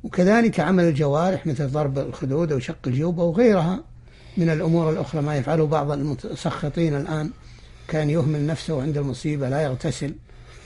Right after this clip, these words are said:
وبعضهم يترك شعره، لا يقلم أظافره ولا يقص شعره المأذون به،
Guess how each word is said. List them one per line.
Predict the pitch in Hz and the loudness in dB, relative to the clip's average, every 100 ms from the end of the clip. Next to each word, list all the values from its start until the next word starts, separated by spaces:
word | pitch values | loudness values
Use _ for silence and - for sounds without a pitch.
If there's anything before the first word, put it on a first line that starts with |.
| - - 208 | -20 -12 -4
وبعضهم | 143 143 156 156 139 147 147 151 180 170 202 | -2 2 2 2 0 0 -2 -4 -6 -6 -6
يترك | 170 151 143 156 131 | -2 -2 0 -2 -4
شعره، | - 156 151 151 131 | -2 -2 0 -2 0
لا | 156 | 0
يقلم | 156 143 - 156 143 147 | -2 -2 -4 -2 -2 -2
أظافره | 147 143 127 165 147 | -2 -2 -2 -2 -2
ولا | 143 135 151 | -2 -2 0
يقص | 156 135 127 - | -2 -2 -8 -6
شعره | 156 170 156 143 147 - - - - - - - | -6 -2 -2 -2 -4 -6 -14 -20 -20 -20 -20 -8
المأذون | 151 143 147 143 151 | -2 0 0 0 0
به، | 143 143 151 | 0 0 0